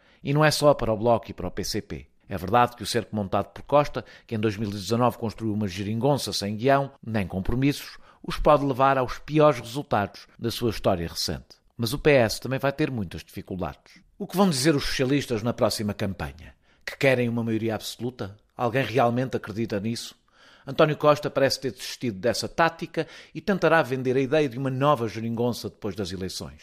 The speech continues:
Se a quer, por que não a propõe já, com acordos escritos e objetivos claros,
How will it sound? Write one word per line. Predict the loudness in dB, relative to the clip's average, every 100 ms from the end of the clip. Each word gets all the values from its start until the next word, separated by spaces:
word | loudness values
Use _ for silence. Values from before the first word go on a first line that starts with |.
| -20 -8
Se | -2 -2
a |
quer, | 2 2 2 -2 _
por | -12 -4
que | 2
não | 2
a | 2
propõe | 0 0 0
já, | 0 0 0 0 -8
com | -6 -4
acordos | 2 0 0
escritos | -4 -4 -4 0
e |
objetivos | 0 0 -4 -6 -10
claros, | -4 0 0